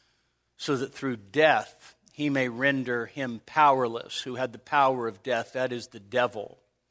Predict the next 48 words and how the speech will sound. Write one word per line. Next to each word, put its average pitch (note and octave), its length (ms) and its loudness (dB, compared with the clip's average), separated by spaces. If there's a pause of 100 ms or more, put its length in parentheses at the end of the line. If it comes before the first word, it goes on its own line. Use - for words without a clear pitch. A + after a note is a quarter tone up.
(760)
and A#2+ 100 -10
might B2 260 0
deliver B2+ 640 0
us A2 440 -2
from B2 240 -10
the A2+ 80 -10
slavery C3+ 680 0
of A2 80 -6
fear B2 480 -4
which G#2+ 260 -14
we B2 120 -8
were A2+ 160 -6
held A2+ 440 -2
all A2 260 -2
of G2+ 120 -14
our G2+ 100 -8
lives. G2 800 -14 (960)
Thank D#3+ 480 2
you A#2 140 -6
for B2+ 600 0
your B2 560 0
Son, G2 560 0
your C3 180 -8
only D3 300 0
begotten C#3 540 2
Son. F2 360 -6 (1300)
We B2+ 100 -10
pray D#3 300 6
now C#3+ 320 6
that C3 180 -2
you C#3 80 -2
would C3 140 4
open C#3+ 260 2
our C3 140 4
hearts D3 380 2
and C3 100 -4
our B2 80 -2
minds C3 480 0
to C3+ 100 -10
the A2+ 120 -12
truth D3+ 360 -2
of A#2 120 -8
your A#2+ 100 -8
holy C#3 340 -2
word A#2 340 -4
in A2+ 160 -10
Jesus' B2+ 540 -2
name. G2 380 -10